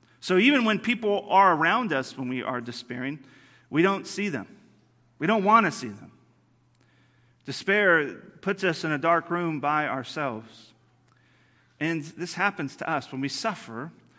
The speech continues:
we tend to isolate. You know, this is what actually happens, you know, in the natural wor-, world too. When an animal is wounded, it goes and it hides. It's a natural instinct. Why, why is this?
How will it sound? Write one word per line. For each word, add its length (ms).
we 100
tend 440
to 120
isolate. 580
You 80
know, 80
this 140
is 160
what 120
actually 300
happens, 480
you 80
know, 220
in 220
the 200
natural 480
wor-, 280
world 380
too. 220
When 140
an 180
animal 440
is 100
wounded, 600
it 160
goes 380
and 120
it 60
hides. 680
It's 140
a 100
natural 480
instinct. 600
Why, 400
why 220
is 260
this? 320